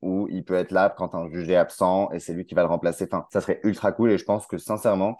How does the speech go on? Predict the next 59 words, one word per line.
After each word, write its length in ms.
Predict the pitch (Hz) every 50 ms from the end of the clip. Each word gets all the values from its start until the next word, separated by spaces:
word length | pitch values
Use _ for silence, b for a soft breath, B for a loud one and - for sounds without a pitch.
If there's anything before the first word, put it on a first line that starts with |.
| _
il 100 | 95 85
a 60 | 90
les, 160 | 95 95 92 -
ce 160 | - - -
qu'il 140 | - 98 87
faut, 400 | - - 95 98 113 120 - -
il 160 | 85 92 85 87
a 60 | 85
le 100 | 85 85
bagage 400 | 80 90 90 90 90 90 - -
qu'il 140 | _ 92 85
faut 140 | - 95 92
pour, 480 | - - - 90 92 101 110 110 - - -
euh, 640 | - 87 87 85 82 82 82 80 82 82 82 82 80 -
il 120 | 92 101
nous 140 | 98 98 98
connaît. 320 | - - 98 92 95 101 98
Enfin, 300 | - 101 87 85 80 78 -
on 120 | 85 90
a 80 | 87 87
fait 100 | 87 95
beaucoup 340 | 80 78 95 104 98 - 101
de 40 | 85
choses 160 | - 98 90
ensemble 260 | 92 85 98 95 92
avec 220 | 92 82 85 - -
lui, 80 | 92
nous, 140 | 90 90 90
depuis 220 | 78 87 82 82
la 80 | 82 80
saison 300 | - - 87 76 87 82 -
un. 200 | 87 92 98 104 104
Enfin, 260 | - - 90 85 80 B B B B B B B B _
on 140 | - 90 90
se 120 | - -
voit 180 | 90 80 87 87
souvent, 560 | - - - 95 90 87 95 92 95 101 104
on 100 | 101 95
fait 100 | 87 85
beaucoup 300 | 80 76 80 98 90 87
de 60 | 90 -
trucs. 340 | - - 104 101 98 98 _
Et 100 | - 90
je 80 | 85 -
pense 160 | 113 107 104
que 60 | - 107
c'est 100 | - 98
quelqu'un 260 | 92 95 - 104 101 98
qui 200 | - _ 95 90
est 180 | 87 85 82 -
conscient 420 | - 107 107 101 - - 117 107
de 60 | 95
comment 180 | - 104 95 95
ça 100 | 92 95
se 60 | 90
passe 160 | - 87 87
dans 80 | 82 85
le 60 | 85
drag. 240 | 85 87 90 95 95